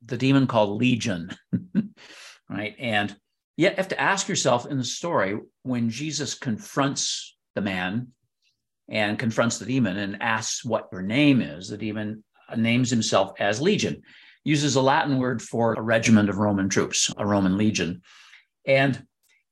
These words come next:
it's so interesting that the demon calls himself Legion, because one of the things we haven't put into this picture yet is you take all those influences we talked about earlier and then add into it Roman imperial occupation, often by violence and force.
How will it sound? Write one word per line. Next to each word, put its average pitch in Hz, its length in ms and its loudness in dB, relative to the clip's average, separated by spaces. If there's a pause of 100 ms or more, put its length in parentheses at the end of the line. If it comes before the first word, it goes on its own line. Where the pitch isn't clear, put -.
it's 165 160 2
so - 400 4
interesting 180 400 -2
that 135 120 0
the 135 80 -4
demon 123 420 4
calls 127 280 0
himself 117 440 2
Legion, 120 560 -6 (420)
because 147 340 2
one 160 140 2
of 208 60 0
the 151 60 -4
things 143 220 0
we 123 80 0
haven't 143 340 2
put 135 140 6
into 117 120 6
this 107 140 -4
picture - 280 -4
yet 104 240 2
is 107 280 -4 (180)
you - 80 -2
take 175 260 2
all 185 220 6
those 208 240 2
influences 143 640 0
we 120 100 -2
talked 120 300 0
about 110 340 0
earlier 131 360 0
and 123 120 -2
then 123 240 -2
add 139 240 2
into 143 400 0
it 92 180 -6
Roman 151 420 2
imperial 123 800 0
occupation, 110 720 -2
often 123 360 0
by 104 160 0
violence 104 440 -2
and 110 120 -8
force. 95 400 -4